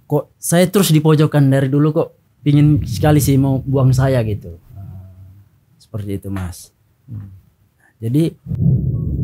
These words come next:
Speaker 1: oke lah. Jadi karena pengurus saya dari Deli Serdang, hmm, nyuruh saya,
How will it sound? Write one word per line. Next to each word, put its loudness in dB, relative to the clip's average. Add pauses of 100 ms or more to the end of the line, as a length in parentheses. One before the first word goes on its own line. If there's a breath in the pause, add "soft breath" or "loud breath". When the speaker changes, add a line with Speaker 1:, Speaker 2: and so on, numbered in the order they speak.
(120)
Speaker 1:
oke -2
lah. 2 (880)
Jadi -2
karena 0 (1080)
pengurus 2
saya 2
dari 0
Deli 0
Serdang, 0 (340)
hmm, -6 (960)
nyuruh -2
saya, 0